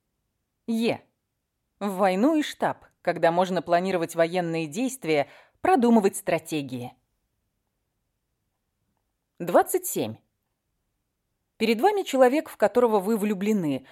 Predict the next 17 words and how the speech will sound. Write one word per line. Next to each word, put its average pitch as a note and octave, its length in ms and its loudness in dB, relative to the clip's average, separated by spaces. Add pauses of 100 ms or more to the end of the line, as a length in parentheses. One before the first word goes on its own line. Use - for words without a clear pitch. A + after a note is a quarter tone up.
(160)
но G3 200 2
он G#3 200 0
этого G#3 280 -2
еще G#3 280 0
не A#3 140 4
знает. E3+ 520 -2 (300)
Ваши G3+ 360 2
планы. C3 420 -4 (500)
А. G3+ 240 4 (1160)
Покрасуюсь C#4+ 600 0
перед G3 260 -4
ним, F3 240 -2
обращу E3 380 0
на A#3+ 100 0
себя F#3+ 260 -2
его F3+ 260 -2
внимание. D#3 720 -4